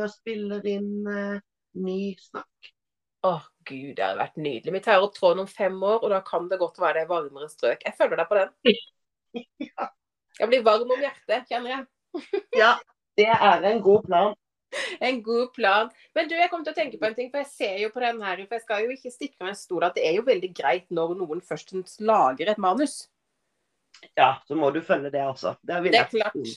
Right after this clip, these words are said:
Speaker 2: Jeg, jeg vil jo selvfølgelig følge det, og legger meg jo min flid nå på å følge dette manuset ditt. Og jeg er nå kommet til lage swingklubb. Har du noe du, er det swingersklubb? Vi var jo veldig små, så det kan det ikke være på en måte.
Speaker 1: Eh, nei, det her var dans.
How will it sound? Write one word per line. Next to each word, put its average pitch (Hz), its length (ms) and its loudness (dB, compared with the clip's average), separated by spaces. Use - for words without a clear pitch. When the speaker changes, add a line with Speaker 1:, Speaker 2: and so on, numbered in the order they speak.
Speaker 2:
Jeg, 226 220 0
jeg 247 260 -2
vil 220 220 -2
jo 220 80 -6
selvfølgelig 214 560 -6
følge 202 260 -2
det, 220 100 -2
og 233 80 -2
legger 180 320 -4
meg 196 120 -2
jo 220 80 -4
min 240 120 -6
flid 254 540 -4
nå 247 140 0
på 254 120 -2
å 254 60 -8
følge 196 260 0
dette 202 220 -2
manuset 165 540 -4
ditt. 196 200 -6
Og 233 80 -2
jeg 277 80 2
er 262 60 -4
nå 226 140 2
kommet 233 500 -2
til - 200 4
lage 202 460 0
swingklubb. 175 800 -6
Har 294 100 6
du 339 80 0
noe 214 240 -2
du, 233 160 0
er 220 160 0
det 254 80 0
swingersklubb? 262 800 -6
Vi 330 100 -6
var 233 140 6
jo 294 80 2
veldig 247 160 -4
små, 247 240 -4
så 277 80 -12
det 247 120 -2
kan 202 160 0
det - 120 -12
ikke 226 80 0
være 190 160 2
på - 80 -8
en 180 80 -10
måte. 190 240 -4
Speaker 1:
Eh, 185 340 2
nei, 196 480 0
det 196 200 0
her 180 240 2
var 190 240 4
dans. 147 460 -6